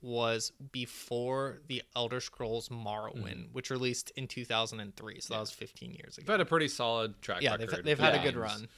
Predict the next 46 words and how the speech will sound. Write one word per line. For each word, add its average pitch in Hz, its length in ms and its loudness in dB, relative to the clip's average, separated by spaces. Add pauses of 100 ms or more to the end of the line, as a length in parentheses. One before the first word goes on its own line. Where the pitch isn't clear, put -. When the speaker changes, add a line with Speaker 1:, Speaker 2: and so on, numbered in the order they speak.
(340)
Speaker 2:
And 110 80 -2
this 113 200 2
is, 104 160 0
you 113 60 0
know, 101 320 2
sitting 110 280 0
below 98 320 2
sixty 95 640 -6
on 92 220 -6
Metacritic. 87 520 -4 (260)
<laughs> - 160 4
Like, 131 240 2 (640)
um, 90 460 2
you - 80 -4
Speaker 3:
Which 95 100 0
Speaker 2:
know. 104 60 0
Speaker 3:
is, - 40 4
Speaker 1:
And 151 120 8
every 165 340 8
Speaker 3:
it's 185 80 4
not 240 220 6
Speaker 1:
update 175 260 6
or 175 300 6
patch 131 180 8
they 170 60 2
Speaker 3:
horrible. 139 240 2
Speaker 1:
put 123 200 -2
out, 117 340 -2 (440)
it 131 180 -4
seems 127 420 -4
like 117 400 -2
they 123 140 -4
fix - 320 -2
one 110 240 -6
thing, 139 320 -2
but 120 140 -8
then 110 260 -6
something 107 420 -6
else 98 240 -10
breaks 98 280 -10
Speaker 2:
Mm-hmm. - 60 -12
Speaker 1:
because 110 280 -6
it's - 160 -8
an 107 80 -10
online 101 460 -12
game. 107 420 -14